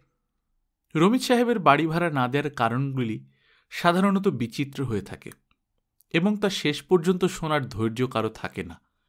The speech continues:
বাবাকে একসময় বিরক্ত হয়ে বলতে হয়, "থাক, থাক, একটু রেগুলার হবার চেষ্টা করবেন, বুঝলেন?" "জি স্যার,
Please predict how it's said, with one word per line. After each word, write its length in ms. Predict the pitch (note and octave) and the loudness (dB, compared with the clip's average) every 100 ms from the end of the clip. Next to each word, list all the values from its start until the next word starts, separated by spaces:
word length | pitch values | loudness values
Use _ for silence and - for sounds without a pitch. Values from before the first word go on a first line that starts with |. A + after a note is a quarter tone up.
| _ _ _ _ _ _ | _ _ _ _ _ _
বাবাকে 360 | A2 A#2+ D#3 G#3 | 0 2 2 2
একসময় 400 | F3 - F3+ F#3 | -2 -2 -4 0
বিরক্ত 340 | D#3 D3+ D3+ | 2 0 0
হয়ে 120 | E3 D#3+ | -2 0
বলতে 300 | D#3 D3+ D3+ | -2 -2 -2
হয়, 180 | D#3 D3+ _ _ _ _ _ _ | -4 -6 _ _ _ _ _ _
"থাক, 240 | - C3+ C3 | -4 -4 -4
থাক, 280 | G2 - _ _ _ _ _ | -8 -8 _ _ _ _ _
একটু 240 | A#2+ - D#3+ | -6 -2 0
রেগুলার 380 | C#3+ D3+ F3 E3+ | 2 4 4 2
হবার 180 | E3 | 0
চেষ্টা 320 | E3 D3+ C#3 C#3 | 0 -4 -2 -2
করবেন, 320 | A2+ F2 F#2 | -2 -2 -4
বুঝলেন?" 400 | A2 D3+ B2+ E2+ _ _ _ _ _ _ _ _ _ A2+ | -2 -2 -2 -4 _ _ _ _ _ _ _ _ _ -10
"জি 160 | G#2+ A2+ | -6 -4
স্যার, 180 | - | -6